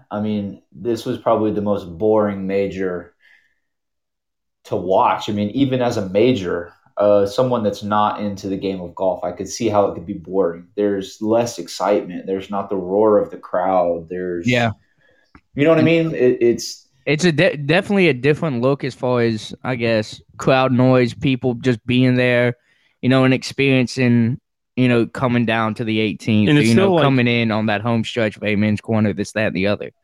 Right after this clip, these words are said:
Speaker 3: And even though it was the, the November timeframe, supposedly, like, all the experts said, it's gonna be the closest they could get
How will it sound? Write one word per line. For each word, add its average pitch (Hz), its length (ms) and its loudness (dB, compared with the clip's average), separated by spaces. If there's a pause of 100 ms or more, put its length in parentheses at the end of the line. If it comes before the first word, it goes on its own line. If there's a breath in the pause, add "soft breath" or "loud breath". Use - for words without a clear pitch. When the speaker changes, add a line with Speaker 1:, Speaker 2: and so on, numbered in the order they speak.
(100)
Speaker 3:
And 135 80 6
even 170 220 4
though 165 100 4
it 135 80 2
was - 380 -2
the, 135 340 -2
the 131 160 0
November 147 520 2
timeframe, 135 500 -4
supposedly, 123 540 -4
like, 101 180 -8
all 117 160 0
the 127 80 -2
experts 131 340 -4
said, 117 180 2
it's 92 100 -6
gonna 120 120 -2
be 110 40 0
the 110 40 -4
closest 127 380 0
they 123 100 4
could 123 160 -4
get 120 280 2